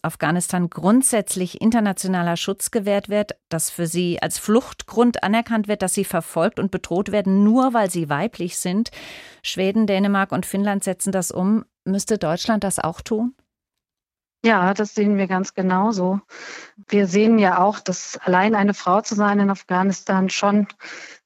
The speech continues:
Speaker 2: mit einer massiven Gefährdung einhergeht. Wir sprechen hier von Zwangsverheiratung, von frühkindlicher Ehe, Vergewaltigung. Allein wenn man auf die Straße geht und sich für die Rechte einsetzt, für uns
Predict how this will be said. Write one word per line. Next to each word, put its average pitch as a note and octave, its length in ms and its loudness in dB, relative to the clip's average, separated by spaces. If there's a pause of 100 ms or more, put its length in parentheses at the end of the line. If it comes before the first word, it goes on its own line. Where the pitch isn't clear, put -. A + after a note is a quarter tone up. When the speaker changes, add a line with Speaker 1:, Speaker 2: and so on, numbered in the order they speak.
(120)
Speaker 2:
mit G3+ 180 0
einer G3+ 240 4
massiven A3 720 2
Gefährdung G3+ 840 2
einhergeht. G3 1000 0 (180)
Wir F3 100 -2
sprechen F#3 380 -2
hier F#3+ 180 2
von F3 320 -2 (680)
Zwangsverheiratung, F3+ 1400 0
von F3+ 420 0
frühkindlicher F#3 880 -4
Ehe, G3+ 440 4 (340)
Vergewaltigung. F#3+ 1000 2
Allein F#3 600 0 (240)
wenn F#3+ 180 2
man F#3+ 220 4
auf F#3 140 -2
die F#3+ 100 -4
Straße G#3+ 420 0
geht G3+ 260 0
und F3+ 100 -2
sich F#3 200 -6
für G3+ 100 -4
die G3 100 0
Rechte F#3 340 -2
einsetzt, G3 680 0 (500)
für F#3+ 160 0
uns A3 400 2